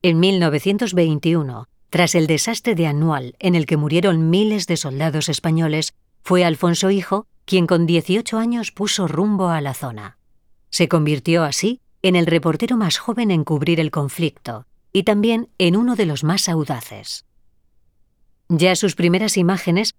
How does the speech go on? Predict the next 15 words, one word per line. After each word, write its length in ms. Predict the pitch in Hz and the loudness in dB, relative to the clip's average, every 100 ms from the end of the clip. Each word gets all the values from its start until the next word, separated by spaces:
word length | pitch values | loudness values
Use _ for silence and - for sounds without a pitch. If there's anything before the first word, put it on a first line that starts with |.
| _ | _
como 220 | - 180 | 0 2
esta 240 | - - 226 | 2 0 0
escena 480 | 190 - 233 226 226 | 0 0 0 0 0
que 160 | 165 | 0
muestra 380 | 151 175 - 185 | 2 0 0 0
el 100 | 160 | 0
estado 380 | 143 - 214 240 | -2 -4 -2 -2
lamentable 640 | 208 156 139 170 170 170 | 0 0 -2 -2 0 0
de 100 | 160 | 0
los 200 | 147 135 | -2 -4
heridos 540 | 135 151 196 139 117 - | -4 -2 -2 -4 -6 -2
y 60 | |
los 160 | 156 143 | -2 -2
soldados 480 | 131 135 180 175 - | -6 -2 0 0 0
supervivientes, 960 | 156 160 143 143 165 143 127 113 107 | -2 -2 -4 -2 -2 -2 -6 -10 -10